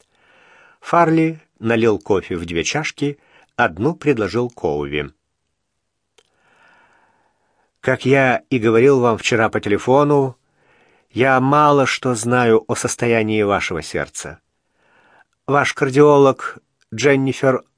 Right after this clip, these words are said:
Лэнсдаун, так?» «Совершенно верно. И вас консультируют в Центре поддержки кардиологических больных?» Коуви нахмурился.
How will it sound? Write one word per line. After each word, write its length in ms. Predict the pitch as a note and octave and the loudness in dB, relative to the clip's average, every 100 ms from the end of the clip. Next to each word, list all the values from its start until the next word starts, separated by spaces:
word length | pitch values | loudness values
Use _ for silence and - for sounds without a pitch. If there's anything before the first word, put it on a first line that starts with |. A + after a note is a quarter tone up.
| - | -4
Лэнсдаун, 800 | B2 B2+ G#2+ A2+ D3+ F3+ G2+ D#2 | -2 0 -2 -2 0 2 0 -2
так?» 400 | - D#3 - - _ _ _ _ _ _ _ _ _ _ _ _ _ _ | -6 -6 -12 -20 _ _ _ _ _ _ _ _ _ _ _ _ _ _
«Совершенно 520 | - B2+ - A#2+ B2 | -2 0 0 -2 -2
верно. 360 | G#2+ F#2+ G2 F#2+ _ _ _ _ _ _ _ _ _ _ | -2 -2 -6 -10 _ _ _ _ _ _ _ _ _ _
И 80 | C#3+ | 2
вас 300 | C3+ C#3 - | 4 2 0
консультируют 640 | - C3+ D3+ C3 D3+ C#3 | -4 0 0 2 4 2
в 100 | - | -2
Центре 440 | - C#3 C3+ C3+ D3 | -4 0 0 0 -2
поддержки 840 | - B2 G#2+ C3 B2+ - C#3 C#3 | 0 -2 0 0 0 -2 0 0
кардиологических 920 | A#2+ - A2+ B2 B2 C3 B2+ - D3 | 0 -2 0 0 0 -2 -6 -4 -2
больных?» 460 | D3+ F3 G3 - - _ _ _ _ _ _ _ _ _ _ | 0 0 0 -2 -10 _ _ _ _ _ _ _ _ _ _
Коуви 400 | G#2 G#2 F#2+ G2+ | 0 2 2 -2
нахмурился. 760 | G2 F2+ G#2 D#2+ D#2+ - D#2+ | -2 -4 -2 -2 -2 -6 -8